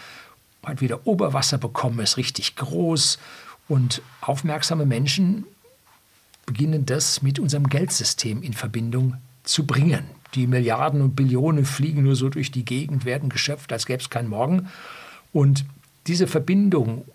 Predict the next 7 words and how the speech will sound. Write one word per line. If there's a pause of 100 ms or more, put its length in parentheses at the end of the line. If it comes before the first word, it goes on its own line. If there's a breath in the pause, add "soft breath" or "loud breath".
(120)
unseres,
unseres
gesellschaftlichen
Scheiterns (600 loud breath)
mit
unserem
Finanzsystem,